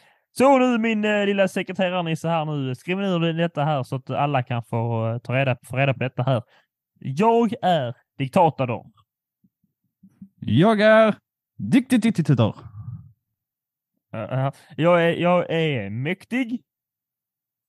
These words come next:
Speaker 1: och
Speaker 2: Jag
Speaker 1: vis.
Speaker 2: är präktig. Vad sa du efter?
Speaker 1: V-, vis.
Speaker 2: Och fis.
Speaker 1: Vad s-, fan, nej, vad s-, vad,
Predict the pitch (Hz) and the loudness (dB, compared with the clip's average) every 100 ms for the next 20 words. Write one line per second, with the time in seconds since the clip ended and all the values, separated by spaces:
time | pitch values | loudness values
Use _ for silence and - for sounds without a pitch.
0 | _ 139 160 180 165 165 139 202 160 147 | _ -2 -2 0 -2 -4 -2 -2 0 0
1 | 156 156 147 139 139 _ _ - 175 - | 0 -2 -6 -8 -10 _ _ -6 -6 -2
2 | 196 254 - _ 135 139 139 156 - 156 | -2 0 -4 _ 2 2 2 0 0 -2
3 | 196 - _ _ _ _ _ 123 117 _ | -2 -4 _ _ _ _ _ -14 -14 _
4 | 127 139 151 202 - - _ _ _ _ | -6 -4 -2 -6 -12 -20 _ _ _ _
5 | _ _ _ 101 101 - 107 131 214 - | _ _ _ -6 -6 -6 0 2 0 -2
6 | - - _ _ _ _ _ _ _ _ | -8 -14 _ _ _ _ _ _ _ _
7 | _ _ _ _ _ _ _ - 151 - | _ _ _ _ _ _ _ -12 -12 -14
8 | - _ 175 170 - - _ - 160 160 | -20 _ -10 -10 -16 -20 _ -16 -8 -4
9 | 165 185 - - 151 160 - 156 160 | -4 -6 -10 -8 -6 -6 -8 -8 -8